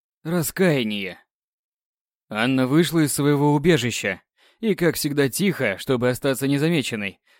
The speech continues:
пробиралась по кухонным коридорам. Но вдруг она остановилась. Дверь в одну освещённую подсобку была приоткрыта. Заглянув из тёмного коридора в щель, девушка остолбенела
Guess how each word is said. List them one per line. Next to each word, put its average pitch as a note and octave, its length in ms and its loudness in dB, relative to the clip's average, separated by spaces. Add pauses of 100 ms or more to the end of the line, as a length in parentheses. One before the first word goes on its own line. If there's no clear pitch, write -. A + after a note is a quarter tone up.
пробиралась D3+ 560 2
по C3+ 120 -2
кухонным B2+ 480 -2
коридорам. G#2+ 560 -4 (500)
Но G#2+ 240 -4
вдруг E3+ 300 0
она F#3 240 2
остановилась. D3 720 -2 (300)
Дверь A#2 320 0
в B2 60 0
одну C3 260 0
освещённую B2+ 680 -2
подсобку B2 560 -4
была A2 280 -2
приоткрыта. C#3 680 -4 (540)
Заглянув F3 560 2
из F3+ 120 -4
тёмного D3 380 0
коридора C3 420 0
в G#2+ 60 -6
щель, D#3+ 400 -2
девушка A2+ 540 -4
остолбенела C3 680 -2